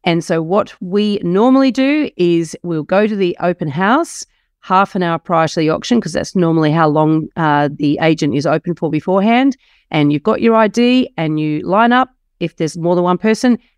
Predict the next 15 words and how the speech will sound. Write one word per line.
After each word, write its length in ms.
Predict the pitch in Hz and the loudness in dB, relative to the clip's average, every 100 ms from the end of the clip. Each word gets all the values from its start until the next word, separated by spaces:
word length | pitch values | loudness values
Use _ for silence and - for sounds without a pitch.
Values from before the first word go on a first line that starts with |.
| _ 170 | _ -2
and 360 | 180 180 175 | 0 0 -2
you 100 | 160 | -4
present 320 | 143 175 240 220 | -6 -2 0 0
that 100 | 190 | 0
I 140 | 175 | 0
D 280 | 156 160 160 | 0 -2 0
and 180 | 160 156 | 0 0
you 100 | 151 | 0
fill 220 | - 160 | 0 2
out 140 | 156 147 | 2 0
a 60 | |
bidder's 320 | 143 - 139 | -6 -6 -6
registration 560 | - 147 - 147 123 - | -8 -8 -4 -2 -2 -4
form. 260 | - 143 - - - _ _ - | -2 -2 -4 -12 -20 _ _ -2
And 360 | 180 185 180 | 2 2 2